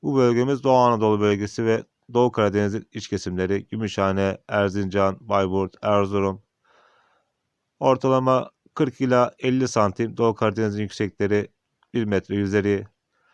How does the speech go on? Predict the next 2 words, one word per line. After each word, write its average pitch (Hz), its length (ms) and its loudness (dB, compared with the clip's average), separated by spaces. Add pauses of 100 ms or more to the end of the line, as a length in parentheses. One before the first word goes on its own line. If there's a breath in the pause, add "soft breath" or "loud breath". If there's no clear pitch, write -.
(1700)
Erzincan, 127 680 2 (1200)
Tunceli 104 540 0